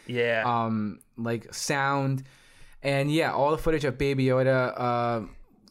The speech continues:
Speaker 2: Mando's still out here kicking ass, fucking shit
Speaker 1: Well,
Speaker 2: up.
Speaker 1: I love, I love the, towards the end of the trailer, they're almost at, like, a boxing match with the two, the, the two creatures that are in the boxing ring are, like, the guards from,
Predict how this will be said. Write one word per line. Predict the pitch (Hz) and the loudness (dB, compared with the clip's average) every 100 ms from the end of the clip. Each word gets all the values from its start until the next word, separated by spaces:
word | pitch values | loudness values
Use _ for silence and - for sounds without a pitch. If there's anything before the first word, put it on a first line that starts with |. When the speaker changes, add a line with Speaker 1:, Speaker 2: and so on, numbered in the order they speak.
| - 147 | -16 -12
Speaker 2:
Mando's | 135 147 147 151 135 | -6 -2 0 0 0
still | - 151 | 0 0
out | 139 | 2
here | 135 131 | 0 -2
kicking | - 175 143 131 | -2 -2 -2 -2
ass, | 123 123 127 | -2 -2 -6
fucking | - 151 139 135 | -4 -4 -4 -6
shit | - 127 | 0 2
Speaker 1:
Well, | 139 | 4
Speaker 2:
up. | 160 | 4
Speaker 1:
I | |
love, | 190 165 | 2 2
I | 147 | 2
love | 175 165 | 2 2
the, | 151 135 | 0 -4
towards | - 143 | -2 0
the | 131 | 2
end | 135 | 0
of | |
the | 127 | 2
trailer, | 131 139 | 4 4
they're | 135 131 | 4 2
almost | 131 143 - | 2 0 2
at, | 123 | 0
like, | 127 | 0
a | |
boxing | 117 120 120 - 139 | 0 0 0 -2 0
match | 135 135 131 | 0 0 -4
with | 127 | -4
the | 120 | -6
two, | - 143 139 139 135 127 | -6 -4 -2 0 -2 -2
the, | 131 120 | -2 -2
the | 127 | -4
two | - 160 139 | -4 -4 -4
creatures | - 151 139 | -6 -4 0
that | 127 | 0
are | |
in | 127 143 139 | 0 -2 0
the | 131 | 0
boxing | 123 123 - 156 | 2 0 -2 -2
ring | |
are, | 143 131 | 2 2
like, | 123 | 2
the | 123 | -2
guards | 117 120 123 131 127 | -2 0 2 2 -2
from, | - 123 117 113 110 110 | -4 -2 -2 -2 -6 -8